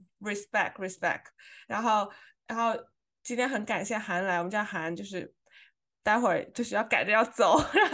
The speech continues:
后，然后我们就问，就 wrap up 一下，问最后一个问题，就是如果今天呃，只有一句话，然后你觉得可-，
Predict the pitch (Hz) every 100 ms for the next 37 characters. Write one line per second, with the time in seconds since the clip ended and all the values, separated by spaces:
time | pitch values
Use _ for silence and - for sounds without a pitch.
0 | 427 - 359 453 480 - 554 339 302 285
1 | 277 294 294 294 294 - - 285 254 254
2 | 262 320 240 226 240 214 247 240 247 269
3 | 254 226 214 220 226 220 220 214 208 -
4 | - - 247 233 214 214 - - 247 233
5 | 214 233 233 - 247 226 233 - _ _
6 | - 208 190 190 214 208 180 190 226 220
7 | 220 190 175 - - - 190 196 190 -
8 | 185 190 185 185 185